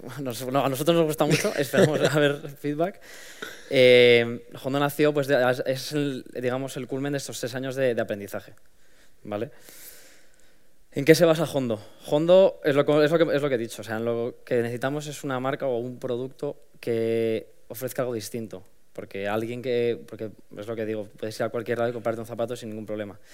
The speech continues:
Lo que nosotros ofrecemos es, son tres pilares básicos. Un zapato artesanal, es decir, todo está hecho en España, que mezcla el diseño, el, el diseño, es decir, no somos los más vanguardistas ni somos los más, eh, eh, clásicos, pero intentamos estar, of-, intentamos ofrecer lo que, lo, lo que nuestro cliente busca, al fin y al cabo.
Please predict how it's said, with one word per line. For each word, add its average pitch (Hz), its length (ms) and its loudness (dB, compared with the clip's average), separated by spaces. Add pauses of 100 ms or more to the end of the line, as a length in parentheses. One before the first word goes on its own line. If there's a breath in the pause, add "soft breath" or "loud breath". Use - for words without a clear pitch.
(220 soft breath)
Lo 120 80 -8
que 113 60 -4
nosotros 127 260 -8
ofrecemos 143 520 -4
es, 123 140 0
son - 480 -10
tres 123 280 2
pilares 117 300 0
básicos. 104 380 -8 (360 soft breath)
Un 127 80 -14
zapato 131 260 0
artesanal, 131 500 -2
es - 100 -16
decir, 117 200 -10
todo 120 180 -4
está 120 180 -4
hecho 113 160 -8
en 113 40 -8
España, 151 400 -4 (540 soft breath)
que 127 100 -6
mezcla 120 300 0
el 110 60 -2
diseño, 131 440 -4
el, 120 140 -4
el 117 120 -6
diseño, 135 380 -4
es 135 80 -8
decir, 113 160 -8
no 135 100 -4
somos 143 320 -4
los 131 160 -2
más 131 220 -2
vanguardistas 127 680 -4
ni 117 140 -8
somos 120 340 -10
los 113 140 -8
más, 113 360 -8
eh, 117 440 0
eh, 110 160 -2
clásicos, 127 380 -8
pero 123 80 -6
intentamos 110 340 -10
estar, 123 320 -2 (260 soft breath)
of-, 127 200 -6
intentamos 147 300 -2
ofrecer 175 260 -4
lo 170 80 -2
que, 165 60 0
lo, 143 180 -2
lo 131 100 -4
que 123 60 -2
nuestro 123 220 -8
cliente 120 260 -4
busca, 113 240 -6
al 101 40 -10
fin 110 100 -12
y - 20 -10
al 107 60 -10
cabo. 101 260 -6